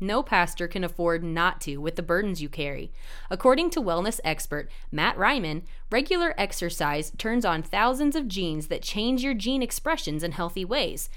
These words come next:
Movement allows us to glorify God in our bodies as we turn those healthy gene expressions and allow this natural medicine to enhance our health. Exercise will keep your health vibrant and your ministry alive.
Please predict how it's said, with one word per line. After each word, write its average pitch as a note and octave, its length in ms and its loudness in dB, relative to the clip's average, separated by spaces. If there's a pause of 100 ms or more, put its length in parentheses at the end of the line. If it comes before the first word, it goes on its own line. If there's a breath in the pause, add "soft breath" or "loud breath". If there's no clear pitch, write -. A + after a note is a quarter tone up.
(260 loud breath)
Movement B3+ 460 2
allows E3 360 2
us F3 180 0
to G3 80 -4
glorify A3+ 560 2
God D#3 280 2
in F#3 100 0
our B3+ 120 4
bodies D#3+ 400 0
as B3 180 0
we C#4 140 0
turn D4 260 0
those D#4 200 2
healthy A#3+ 340 2
gene G3+ 240 -2
expressions D3+ 640 -4
and F3+ 120 -2
allow E3+ 360 4
this A3+ 200 -2
natural F3 400 0
medicine D#3 440 -2
to G#3 160 -2
enhance F#3+ 380 -2
our A#3 120 2
health. G#3 340 -2 (460 loud breath)
Exercise E4 640 4
will A#3+ 80 0
keep B3 300 -4
your D#4+ 140 0
health E3+ 240 0
vibrant G#3+ 540 2
and F#3+ 140 0
your F#3+ 120 -2
ministry C4 500 0
alive. D#3 480 0